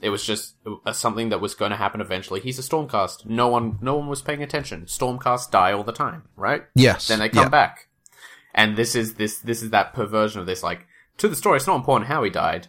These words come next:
Speaker 1: All that matters is that he died. And then he came
Speaker 2: Yes.
Speaker 1: back.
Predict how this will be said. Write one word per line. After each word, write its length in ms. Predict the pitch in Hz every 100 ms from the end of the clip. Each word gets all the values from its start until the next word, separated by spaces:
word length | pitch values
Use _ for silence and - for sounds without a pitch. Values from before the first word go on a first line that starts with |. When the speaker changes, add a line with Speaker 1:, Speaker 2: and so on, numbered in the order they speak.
| _
Speaker 1:
All 140 | 139
that 100 | 120
matters 260 | 85 90 90
is 100 | 104
that 140 | 92 92
he 80 |
died. 400 | 104 170 123 160 _ _ _ _ -
And 160 | 117
then 140 | 113 113
he 100 | 135
came 140 | 139 147
Speaker 2:
Yes. 80 | 151
Speaker 1:
back. 320 | 135 85